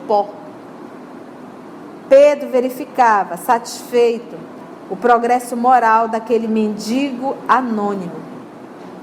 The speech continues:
para avaliar intimamente a força regeneradora do Evangelho. Gamaliel,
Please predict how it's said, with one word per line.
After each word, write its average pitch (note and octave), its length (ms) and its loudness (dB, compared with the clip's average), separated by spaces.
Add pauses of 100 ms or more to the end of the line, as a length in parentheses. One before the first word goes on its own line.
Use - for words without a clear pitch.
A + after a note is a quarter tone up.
para A#3 220 4
avaliar A3+ 840 2 (200)
intimamente A#3+ 960 -2
a G#3+ 80 2
força B3 840 0 (160)
regeneradora A3 960 0
do G#3 100 -2
Evangelho. G#3+ 680 -4 (1400)
Gamaliel, G#3+ 840 2